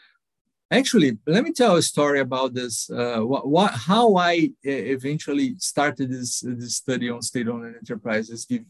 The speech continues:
this will give you a, a, a concrete example, uh, on this. Uh,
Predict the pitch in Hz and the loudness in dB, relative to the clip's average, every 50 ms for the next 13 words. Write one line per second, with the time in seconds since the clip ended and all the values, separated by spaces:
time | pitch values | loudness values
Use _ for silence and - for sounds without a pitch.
0 | _ - 113 123 123 117 120 117 110 110 117 110 107 104 110 110 101 107 104 101 | _ -10 -6 -6 -6 -6 -8 -10 -10 -8 -8 -10 -8 -8 -8 -6 -6 -6 -6 -8
1 | - - _ _ _ _ - - - _ _ _ _ _ _ _ _ - 110 107 | -10 -16 _ _ _ _ -14 -14 -14 _ _ _ _ _ _ _ _ -8 -6 -6
2 | 101 95 - - _ _ _ _ _ _ _ _ _ _ _ - 92 95 87 - | -6 -6 -8 -14 _ _ _ _ _ _ _ _ _ _ _ -12 -10 -10 -10 -10
3 | - - 113 113 113 - - 120 113 117 120 117 117 107 104 104 107 101 101 - | -10 -8 -8 -8 -4 -2 0 0 0 0 0 -2 -2 -4 -4 -4 -4 -4 -4 -4
4 | 98 95 - - _ - 117 110 104 98 - 110 113 107 98 - - - - - | -8 -10 -12 -12 _ -10 -8 -6 -6 -6 -4 -2 -2 -2 -2 -4 -8 -14 -16 -16
5 | _ _ _ _ _ _ _ _ - 117 117 117 117 117 113 113 | _ _ _ _ _ _ _ _ -2 0 0 2 2 2 0 0